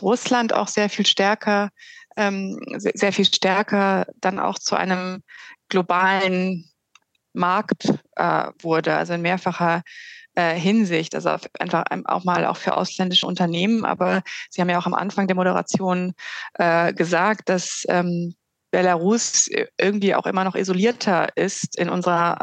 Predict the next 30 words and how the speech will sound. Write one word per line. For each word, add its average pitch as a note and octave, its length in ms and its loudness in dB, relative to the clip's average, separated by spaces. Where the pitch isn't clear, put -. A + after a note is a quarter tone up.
Wahrnehmung. G3 640 0
Äh, F3+ 260 0
und, - 540 0
ähm, - 380 -4
also F#3+ 220 0
in, - 260 0
für G3+ 120 0
die F3+ 340 2
Russ-, G#3 180 2
zumindest G#3 280 2
für F#3 80 -2
die F3 80 2
städtischen - 580 2
Eliten A3 640 0
in, G3+ 720 -2
ähm, G3 580 -2
in, F#3 460 2
äh, F#3 80 2
Russland G3 480 2
und F#3+ 100 -2
für F#3 120 -2
die F#3+ 80 2
sogenannten F#3+ 480 0
Oligarchen, F#3 760 0
äh, F3+ 380 0
sowieso G3+ 640 2
es - 160 -2
tatsächlich G3+ 560 0
einen F#3 100 0
stärkeren, E3 720 -2